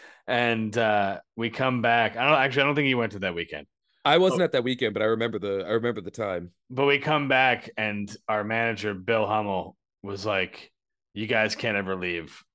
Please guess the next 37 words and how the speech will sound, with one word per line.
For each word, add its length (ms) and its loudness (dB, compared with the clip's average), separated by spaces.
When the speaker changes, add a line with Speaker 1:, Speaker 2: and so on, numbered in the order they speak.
Speaker 1:
all 200 -2
of 120 -8
you 140 -4
again. 420 -8
Uh, 300 2
Speaker 2:
<laughs> 320 -2
Speaker 1:
you 300 4
left 260 2
me 100 2
here 200 4
with 100 2
these 220 0
fucking 500 0
kids, 640 -2
and 100 -2
Speaker 2:
Yeah, 100 6
Speaker 1:
they 120 4
don't 40 -4
know 100 4
Speaker 2:
the 60 6
Speaker 1:
what 100 -2
the 80 -6
fuck 320 2
they're 140 0
doing." 420 -4
Speaker 2:
the 80 0
fucking 680 -4
new 340 2
college 520 -4
kids 340 -6
that 280 0
don't 200 -4
take 180 -2
anything 320 -2
seriously. 600 -6
Dude, 220 4
fucking, 520 0